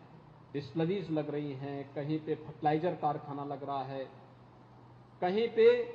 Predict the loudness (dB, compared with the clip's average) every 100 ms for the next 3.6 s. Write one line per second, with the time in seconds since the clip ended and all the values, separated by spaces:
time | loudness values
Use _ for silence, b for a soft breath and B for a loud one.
0 | -14 -18 -2 0 2 2 2 4 4 4
1 | 2 2 0 0 -2 -8 -12 -12 -12 -2
2 | 8 8 8 4 0 2 0 0 -2 0
3 | 0 -2 -4 -2 -2 -2